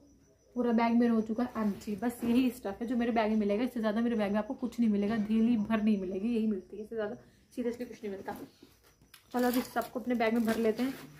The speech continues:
क्योंकि निकालना आसान होता है लेकिन जो फैलने के बाद मैस हो जाती है उसको भी तो भरना पड़ता है ना। यार मैं check तो ढूंढ लूँ guys, वो तो बहुत important है ना, मैं आप लोगों को भी दिखाना चाहती हूँ मेरी salary का check।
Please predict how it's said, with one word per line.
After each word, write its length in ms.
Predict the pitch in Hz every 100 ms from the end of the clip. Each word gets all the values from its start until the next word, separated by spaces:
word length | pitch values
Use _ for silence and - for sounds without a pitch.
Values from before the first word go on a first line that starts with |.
| - - - _ _ _ -
क्योंकि 200 | 247 277
निकालना 420 | 262 262 240 262
आसान 260 | 262 247
होता 220 | 233 214 226
है 60 |
लेकिन 240 | 247 254 247
जो 100 | -
फैलने 280 | 254 233
के 80 | 240
बाद 120 | 254
मैस 240 | 247 233 220
हो 60 |
जाती 260 | 226 214 254
है 60 | 233
उसको 140 | 240
भी 60 | 233
तो 60 | 220
भरना 200 | 220 220
पड़ता 260 | 214 214
है 80 | 208
ना। 140 | 240 - - - - -
यार 100 | 214
मैं 240 | 220 262 262
check 220 | 247 208 247
तो 60 |
ढूंढ 200 | 220 214
लूँ 100 | 196
guys, 360 | 190 202 233 - - - _ _ _
वो 120 | 240
तो 60 | 226
बहुत 240 | 233 208
important 440 | 214 202 208 208 202
है 60 |
ना, 120 | 208 233 - - _ 233
मैं 80 | 226
आप 140 | 240
लोगों 180 | 233 220
को 80 | 226
भी 80 |
दिखाना 300 | 247 - 220
चाहती 300 | 214 208 208
हूँ 40 | 220
मेरी 120 | 233
salary 340 | - 202 202
का 80 | 214
check। 260 | 214 202 202